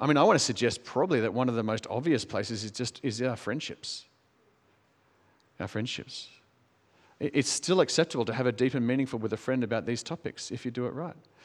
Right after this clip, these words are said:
We're at this wedding and Kendall talked to a, a young lady, um, all night about Christian things.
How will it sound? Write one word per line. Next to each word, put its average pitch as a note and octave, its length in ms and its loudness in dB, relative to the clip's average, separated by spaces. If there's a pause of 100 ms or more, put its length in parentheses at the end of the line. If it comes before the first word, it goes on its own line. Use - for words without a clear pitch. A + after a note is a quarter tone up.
(240)
We're C3 100 6
at C3 80 8
this B2 160 2
wedding D#3 280 4
and G2+ 120 -2
Kendall B2+ 440 2
talked - 400 -2
to B2+ 120 2
a, A#2+ 220 4
a - 20 2
young B2 300 2
lady, B2+ 420 2 (120)
um, A#2 420 -4 (640)
all C#3+ 180 0
night C3+ 360 2
about G#2 200 -4
Christian F2 320 -8
things. - 560 -14